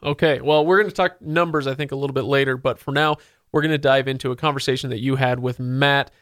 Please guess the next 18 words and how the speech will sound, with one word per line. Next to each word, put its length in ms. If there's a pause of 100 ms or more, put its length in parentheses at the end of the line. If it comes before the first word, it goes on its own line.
(240)
Uh, 320
Matt 420
is 340
the 260
owner 400
of 160
a, 260
an 120
insurance 400
brokerage, 840
and 220
so 140
he's 420
been 360
through 200
all 120
this, 380
uh, 200